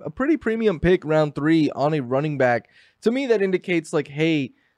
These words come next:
they're planning on having life without Alvin Kamara for at least a little bit. I-, if Alvin Kamara is missing, like, two games or something like that,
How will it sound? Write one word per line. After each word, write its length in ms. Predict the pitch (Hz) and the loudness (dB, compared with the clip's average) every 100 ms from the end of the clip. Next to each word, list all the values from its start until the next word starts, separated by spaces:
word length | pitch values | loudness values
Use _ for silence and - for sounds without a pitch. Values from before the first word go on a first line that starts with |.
| - | -2
they're 160 | 160 170 | 0 0
planning 420 | 170 165 170 160 | 2 2 2 0
on 120 | 143 | -2
having 640 | 143 143 143 135 123 107 | 0 -2 -2 -4 -8 -6
life 300 | 127 135 127 | -2 -2 -2
without 320 | 139 127 123 | -4 -2 -4
Alvin 260 | 123 120 120 | -4 -6 -10
Kamara 440 | 123 120 117 113 | -10 -6 -4 -4
for 160 | - 139 | -6 -8
at 60 | 135 | -6
least 280 | 135 - | -8 -10
a 60 | 117 | -14
little 240 | 117 113 | -10 -10
bit. 320 | 104 113 104 - - _ _ - | -8 -8 -8 -10 -20 _ _ -16
I-, 280 | 107 156 - | -14 -12 -4
if 140 | 202 - | -4 -2
Alvin 280 | 196 226 226 | -2 -2 -2
Kamara 440 | 196 185 190 185 | 0 0 2 0
is 320 | 156 160 135 | 0 -4 -4
missing, 440 | 147 156 170 160 143 | -8 -6 -6 -8 -6
like, 260 | 123 _ | -8 _
two 220 | - 180 | -6 -4
games 480 | 160 160 151 143 123 | -2 -2 -2 -4 -4
or 160 | 127 120 | -6 -6
something 320 | - 135 135 | -8 -8 -4
like 180 | 127 120 | -4 0
that, 280 | 131 123 | 0 0